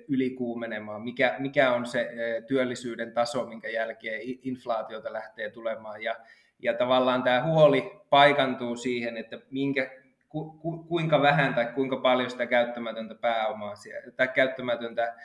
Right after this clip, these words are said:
tuotantokapasiteettia on. Ja sitten niinku Summersin ja,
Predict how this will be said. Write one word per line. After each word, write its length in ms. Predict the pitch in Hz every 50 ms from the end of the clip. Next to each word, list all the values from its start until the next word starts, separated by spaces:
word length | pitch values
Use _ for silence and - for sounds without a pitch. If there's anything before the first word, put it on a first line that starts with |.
| - - _ _
tuotantokapasiteettia 1200 | - 131 127 123 120 120 123 120 - - 117 113 - 117 104 - 107 107 107 - - 113 107 104 104
on. 240 | 101 107 104 - - _ _ _ _ _ _ _ _
Ja 100 | - 117
sitten 300 | 113 135 127 131 - 131
niinku 340 | 127 123 120 127 127 127 -
Summersin 680 | - 147 147 147 147 156 147 143 - - 156 139 135
ja, 380 | 131 131 127 127 127 - -